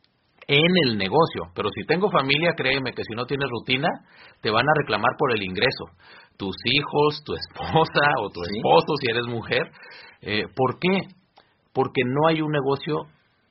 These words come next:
Speaker 1: que verdaderamente dé fruto si no tienes una rutina operativa. Empiezo a tal hora, a tal hora lo que voy a hacer, sí,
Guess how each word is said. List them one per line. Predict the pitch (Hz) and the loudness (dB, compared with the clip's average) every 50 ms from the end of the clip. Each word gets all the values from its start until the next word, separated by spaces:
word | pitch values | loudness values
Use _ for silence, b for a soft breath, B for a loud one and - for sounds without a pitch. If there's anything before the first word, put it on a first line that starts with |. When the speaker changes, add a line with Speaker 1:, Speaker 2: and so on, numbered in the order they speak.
| _ _ _ _ - | _ _ _ _ -6
Speaker 1:
que | - 110 | -4 -4
verdaderamente | 101 107 104 101 104 110 123 135 139 131 127 127 123 123 123 113 | -2 -2 -4 -2 -2 -2 0 0 0 -2 -2 -4 -4 -2 -2 -2
dé | 120 120 | -2 -4
fruto | - 131 139 135 147 135 | -4 -6 -4 -4 -4 -4
si | - 123 | -6 -6
no | 113 107 | -8 -6
tienes | - 120 113 110 117 | -6 -6 -8 -6 -8
una | 117 113 110 107 | -6 -4 -4 -4
rutina | 104 98 95 - - 107 107 107 110 104 - | -4 -6 -10 -8 -6 -6 -4 -4 -6 -6 -8
operativa. | 101 95 90 95 90 90 87 - - 92 82 87 - - b b b b b | -10 -10 -10 -10 -10 -10 -10 -12 -12 -12 -12 -12 -14 -18 b b b b b
Empiezo | b 98 104 101 98 139 143 143 - 147 - | b -12 -10 -6 0 0 0 2 0 -2 0
a | - | 2
tal | 131 127 131 123 - - | 2 2 2 0 -4 -4
hora, | 110 110 113 117 120 120 120 B B B B B | -2 0 0 2 2 0 -2 B B B B B
a | - 104 104 | -4 -4 0
tal | - 135 135 135 | 0 0 2 2
hora | 139 139 143 131 | 2 2 2 2
lo | 120 110 | 0 -2
que | - 113 | -4 -4
voy | 110 120 127 131 | -2 -2 0 0
a | 123 | 0
hacer, | 120 - 139 139 165 - - - b b b b b b | -2 0 0 0 0 0 -4 -10 b b b b b b
sí, | - - - 135 139 151 | -16 -8 -4 -2 -2 -2